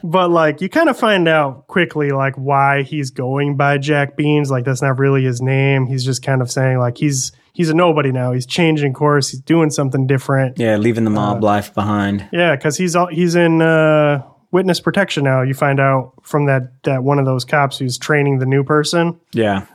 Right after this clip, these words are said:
Speaker 1: That, the girl. And, uh, dude, the way he talks about Jack to her,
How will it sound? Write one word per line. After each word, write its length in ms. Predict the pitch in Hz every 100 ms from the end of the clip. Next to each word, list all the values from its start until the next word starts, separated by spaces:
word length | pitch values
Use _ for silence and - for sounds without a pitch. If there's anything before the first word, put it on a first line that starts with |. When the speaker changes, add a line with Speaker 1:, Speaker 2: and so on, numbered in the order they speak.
| -
Speaker 1:
That, 460 | 156 139 127 131 -
the 100 | 139
girl. 580 | 135 135 147 160 165 _ _ _ _ -
And, 280 | 139 143 135
uh, 180 | 131 123
dude, 360 | 127 151 135
the 80 | 135
way 140 | 170 190
he 120 | 196
talks 360 | - 156 156 -
about 380 | 156 147 147 _ _ -
Jack 380 | 156 175 175 -
to 80 | 180
her, 340 | 190 196 202